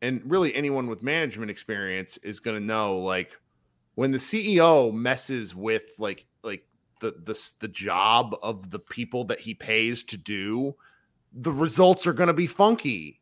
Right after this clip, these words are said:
You know, it's, it's not his job to go be general manager. And I, I just, you know, I don't understand a, a lot of what the Mavericks have done for going on several years now.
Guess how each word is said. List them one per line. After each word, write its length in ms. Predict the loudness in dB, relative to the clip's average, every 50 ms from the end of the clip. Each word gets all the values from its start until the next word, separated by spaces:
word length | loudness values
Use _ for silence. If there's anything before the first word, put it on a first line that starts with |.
| _ _ -4
You 100 | 0 2
know, 200 | 4 6 6 6
it's, 200 | 4 2 0 -2
it's 220 | -4 -4 -4 0
not 340 | 4 4 6 6 4 2 -2
his 260 | -2 -2 -2 -2 -4
job 440 | -6 -6 -2 0 0 0 0 0 -4
to 80 | -12 -10
go 200 | -6 -6 -6 -4
be 140 | -6 -8
general 300 | -8 -8 -6 -6 -6 -6
manager. 480 | -6 -6 -6 -8 -8 -12 -12 -14 -14 -16 -18 _ _ _ _ _ _ _ _ _ _ _ _ _ _ 0
And 320 | 2 2 4 2 0 -2 -4 _ 0
I, 120 | 0 2 4
I 100 | 2 2
just, 420 | 2 2 0 0 -2 -6 _ -6
you 100 | -4 -2
know, 340 | 0 0 0 0 -2 -4 -8 -14 _ _ _ _ _ _ _ _ _
I 80 | 2 4
don't 160 | 6 6 6
understand 600 | 6 4 2 0 -2 -2 -2 -2 -2 -2 -4 -4 -6 -8
a, 100 | -8 -6 -4
a 60 | -4
lot 280 | -2 2 2 4 4 2
of 100 | 2 0
what 220 | 0 0 0 0
the 60 | -2 -2
Mavericks 400 | 0 2 2 0 0 -4 -8 -10
have 100 | -6 -2
done 260 | 0 0 0 0 -2
for 120 | -4 -6
going 300 | -4 -2 -2 -2 -2 -2
on 140 | -4 -4 -4
several 500 | -6 -4 -2 -2 -2 -2 -4 -6 -6 -8
years 560 | -12 -12 -8 -4 0 0 2 2 0 -2 -6
now. 340 | -8 -10 -10 -10 -12 -12